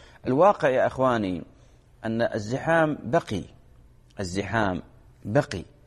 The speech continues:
ولذلك الناس الآن ب-، يعني، كانوا يزدحمون قديمًا عند الزوال،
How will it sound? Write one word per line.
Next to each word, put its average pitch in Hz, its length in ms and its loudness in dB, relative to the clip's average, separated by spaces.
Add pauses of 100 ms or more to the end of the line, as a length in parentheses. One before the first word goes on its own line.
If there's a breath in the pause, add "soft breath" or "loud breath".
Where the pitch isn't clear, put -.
(280 soft breath)
ولذلك 139 520 4
الناس 139 360 2
الآن 95 400 0 (380 soft breath)
ب-، 78 300 -8
يعني، 90 480 0
كانوا 147 320 2
يزدحمون 135 560 0
قديمًا 123 580 2
عند 113 280 0
الزوال، 110 680 6